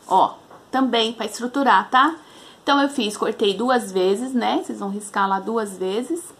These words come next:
No tecido dobrado, né?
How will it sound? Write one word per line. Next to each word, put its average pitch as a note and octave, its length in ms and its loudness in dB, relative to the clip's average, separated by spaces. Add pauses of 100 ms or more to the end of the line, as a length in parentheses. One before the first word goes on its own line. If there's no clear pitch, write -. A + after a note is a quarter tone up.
(1160)
No G#3+ 120 -4
tecido A3+ 340 0
dobrado, F#3+ 560 2
né? B3 220 0